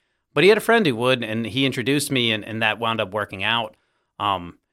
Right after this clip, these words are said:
you know, another spoke in the wheel that we might do is, is estate attorneys. Uh, I do a lot of maintenance deferred real estate.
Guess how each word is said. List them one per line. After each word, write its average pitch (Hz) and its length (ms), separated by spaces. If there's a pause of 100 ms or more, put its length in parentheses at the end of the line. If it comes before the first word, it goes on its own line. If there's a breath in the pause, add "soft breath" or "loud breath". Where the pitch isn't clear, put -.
(120)
you 123 80
know, 117 80
another 107 220
spoke - 360
in 113 100
the 107 60
wheel 117 280
that 107 160
we 104 80
might 101 240
do 131 300
is, 104 160
is 98 460
estate 120 400
attorneys. 131 600 (100)
Uh, 92 260 (460)
I 120 160
do 123 180
a 113 40
lot 107 380
of 110 100
maintenance 110 400
deferred 107 340
real 104 160
estate. 117 400